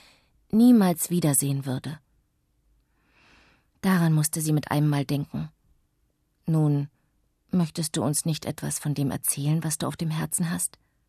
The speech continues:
fragte Wu. Und da erzählte sie ihm und Hing Li von dem Panda, der an einem kalten Wintertag bis zu dem Dorf gekommen war.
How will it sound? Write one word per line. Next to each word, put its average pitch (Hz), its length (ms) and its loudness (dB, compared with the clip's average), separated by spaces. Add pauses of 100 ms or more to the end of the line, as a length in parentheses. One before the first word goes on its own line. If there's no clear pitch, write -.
(280)
fragte 139 440 -8
Wu. 143 180 -4 (720)
Und 180 200 0
da 185 140 2
erzählte 202 460 -2
sie 175 140 -2
ihm 180 280 0 (480)
und 190 180 -2
Hing 180 160 4
Li 180 180 0
von 175 180 -2
dem 151 160 2
Panda, 165 440 0 (560)
der 175 100 0
an 165 80 0
einem 160 240 0
kalten 175 440 -4
Wintertag 156 600 -2
bis - 160 -2
zu - 100 -2
dem 156 200 0
Dorf 139 260 -2
gekommen 135 460 -6
war. 139 240 -8